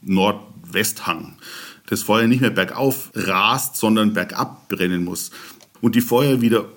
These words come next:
unter fünf Meter Flammenlänge, doppelte Autohöhe, brennen, dann haben wir wieder die Chance einzugreifen und sicher und effektiv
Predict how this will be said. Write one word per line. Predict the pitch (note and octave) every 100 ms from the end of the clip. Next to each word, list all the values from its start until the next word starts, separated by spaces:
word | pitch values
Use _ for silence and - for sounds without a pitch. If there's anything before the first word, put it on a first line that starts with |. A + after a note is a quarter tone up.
| -
unter | G#3 C4 C4+ D#3+ F#2+ -
fünf | - C3+ B2 A2+
Meter | G#2+ G2+
Flammenlänge, | G2 F2+ G2 G2 A2 E3 G#3 - _ _
doppelte | - F#2+ F#2 -
Autohöhe, | G2 G2 G#2 A2+ C#3+ D3 - - -
brennen, | G2 B2 D#3+ F#3+ F#3+ - - _
dann | G2 B2 F#3+ G3 C3
haben | C3+ D3
wir | C3
wieder | A#2+ A#2
die | A2+
Chance | G#2+ A2+ B2 G2
einzugreifen | A2+ - - A#2+ C3 C3
und | A2 G#2+
sicher | F3 C#3+
und | B2
effektiv | A2+ - G#2 - A#2+ C3 -